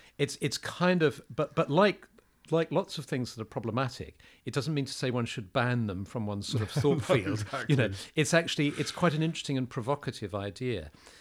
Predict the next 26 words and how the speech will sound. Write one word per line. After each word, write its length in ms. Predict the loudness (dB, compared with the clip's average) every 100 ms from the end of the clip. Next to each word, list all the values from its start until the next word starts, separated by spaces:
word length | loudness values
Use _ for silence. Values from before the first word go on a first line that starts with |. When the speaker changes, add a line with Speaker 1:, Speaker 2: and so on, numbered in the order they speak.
| -14 -4
Speaker 1:
And 120 | 0
there's 200 | 2 2
a, 80 | -2
there's 180 | -2
a 40 | -4
little 180 | -2 -4 -8 -6
book 220 | -6 -4
I've 160 | -6 -4
written 200 | -6 -6
and 100 | -8
a 140 | -6 -8 -12
sort 180 | -12 -12
of 60 | -8
online 360 | -6 -4 -6
course 460 | -8 -8 -6 -4 -6
that 80 | -10
I 80 | -10
do 180 | -14 -16
called 220 | -12 -10
Lessons 380 | -8 -10 -10 -10
in 120 | -10
Magic, 420 | -8 -10 -12 -16 -20 -20 -20 -20 -20 -8
which 360 | -8 -6 -4
is, 200 | -4 -6 -12 _ _
you 80 | -8
know, 120 | -6